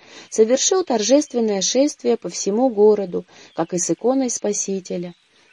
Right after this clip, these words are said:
а затем внёс её в церковь святого апостола Петра и поставил здесь в алтаре. С тех пор от иконы этой истекали в Риме различные чудеса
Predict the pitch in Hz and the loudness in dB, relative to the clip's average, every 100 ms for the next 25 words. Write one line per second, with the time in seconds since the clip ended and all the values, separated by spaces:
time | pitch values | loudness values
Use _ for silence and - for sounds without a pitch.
0 | - 180 190 185 202 185 175 185 180 180 | -6 -2 0 2 2 2 0 0 -2 -2
1 | 175 - - 269 339 - 277 - 220 - | -4 -2 2 4 4 0 -6 -4 -2 0
2 | 240 226 196 202 208 - 196 190 185 202 | 0 2 0 2 0 0 -6 -4 -4 -6
3 | 185 180 180 - _ _ 185 175 175 - | -4 -4 -4 -12 _ _ -8 -4 -4 0
4 | 330 320 240 - 214 - 208 190 190 180 | 2 2 0 2 0 2 -2 -4 -6 -8
5 | 175 165 165 _ _ _ _ _ _ _ | -8 -10 -16 _ _ _ _ _ _ _
6 | - - 180 - - 247 277 - - - | -12 -2 0 0 4 6 6 2 -20 -6
7 | 180 185 233 330 359 339 320 302 262 233 | -2 2 2 4 6 8 8 6 0 0
8 | - 214 214 202 196 180 214 220 202 175 | 0 0 0 0 0 0 -2 0 2 2
9 | 170 185 262 - 233 226 - 208 202 - | 2 0 -2 -2 -2 -2 -4 -2 0 0
10 | 190 185 | -4 -6